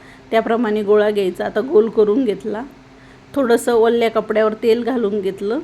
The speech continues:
आता एकदाच तेल घालायचं, आता वारंवार तेल नाही घालायचं, फक्त एकदाच तेल लावायचं कपड्याला. आता डबल, एकदा डबल नाही लावायचं किती क केले तर.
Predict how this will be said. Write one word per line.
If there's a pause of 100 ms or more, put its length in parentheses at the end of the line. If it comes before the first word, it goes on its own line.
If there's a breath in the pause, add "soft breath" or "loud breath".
(580)
आता
एकदाच
तेल
घालायचं,
आता
वारंवार (100)
तेल
नाही
घालायचं, (480 loud breath)
फक्त
एकदाच
तेल
लावायचं
कपड्याला. (560)
आता
डबल,
एकदा (140)
डबल
नाही
लावायचं
किती
क
केले
तर.